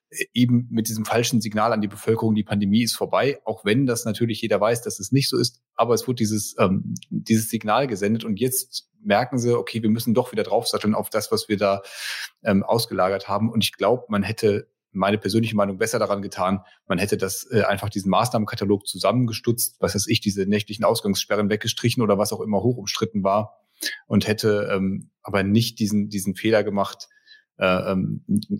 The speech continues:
das da rauszunehmen. Und jetzt sind sie unter Druck. Und ja, ich finde es einen guten Punkt, was du, was du meinst, oder ich würd vielleicht nochmal nachfragen, mit Druck auf die Ampelkoalitionäre. Also hast du Sorge, dass die sich da auseinander dividieren und dann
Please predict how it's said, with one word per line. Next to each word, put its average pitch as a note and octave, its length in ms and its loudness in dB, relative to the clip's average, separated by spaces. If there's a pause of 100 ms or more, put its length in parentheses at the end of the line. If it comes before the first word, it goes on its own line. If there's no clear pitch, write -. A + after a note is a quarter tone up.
das - 180 -2
da G2+ 100 0
rauszunehmen. F2+ 460 0
Und F#2 80 2
jetzt A2+ 240 0
sind C3 220 2
sie A#2 100 -6
unter G2+ 160 -2
Druck. G#2+ 240 0
Und G#2 220 0
ja, A2+ 160 2
ich A#2 80 -2
finde C3+ 140 -2
es - 60 -6
einen A2+ 60 0
guten C#3+ 160 2
Punkt, D3 240 -2
was A2+ 140 0
du, A2+ 260 0
was G#2+ 140 -2
du G#2+ 100 -2
meinst, A#2+ 240 2
oder G2 220 -2
ich - 120 -8
würd A#2+ 180 0 (100)
vielleicht G2 240 -2
nochmal F#2+ 140 0
nachfragen, G#2 600 -2 (640)
mit - 400 4
Druck C3+ 260 2
auf A2+ 140 0
die B2 120 -2
Ampelkoalitionäre. G2+ 760 0
Also G2 400 0 (320)
hast - 320 0
du A2+ 140 0
Sorge, A#2 280 2
dass G#2 180 -4
die C#3 140 0
sich C3+ 160 -2
da A#2 80 0
auseinander A2+ 400 0
dividieren A2 540 -2
und G2+ 200 -8
dann G#2+ 720 -2